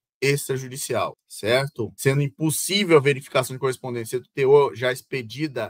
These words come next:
e a respeito de matrícula, transcrição ou inscrição, mediante consulta do livro que for contido e de que certidão foi extraída, por encontrar os livros encadernados no edifício, num todo o em parte extraviado ou deteriorado de forma a impedir a sua leitura,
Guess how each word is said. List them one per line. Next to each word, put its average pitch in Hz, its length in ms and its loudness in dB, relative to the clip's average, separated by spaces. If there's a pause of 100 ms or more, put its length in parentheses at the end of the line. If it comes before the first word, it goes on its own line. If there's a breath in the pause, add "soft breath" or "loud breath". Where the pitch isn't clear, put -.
(140)
e 117 80 -2
a - 20 0
respeito 120 320 -4
de 123 80 -10
matrícula, 123 400 -6
transcrição 113 440 -10
ou 107 40 -8
inscrição, 147 540 0 (340)
mediante 113 360 -4
consulta 127 420 -2
do 151 80 -2
livro 123 220 -2
que - 60 -18
for 117 180 0
contido 135 500 -4
e 120 60 -6
de 104 120 -16
que 117 260 -4
certidão 110 440 0
foi 110 160 0
extraída, 139 580 4 (1000)
por 139 120 -2
encontrar 131 520 2 (200)
os 131 220 -8
livros 135 340 2
encadernados 117 500 -4
no 113 80 -8
edifício, 120 480 -12
num 113 240 -14
todo 170 260 2
o 135 60 -4
em 127 80 -8
parte 110 360 0
extraviado 139 800 0
ou 208 300 8
deteriorado 143 880 0
de 110 120 -20
forma 117 520 -10 (220)
a 113 140 -10
impedir 123 500 -2
a 139 60 2
sua 123 160 -4
leitura, 117 540 2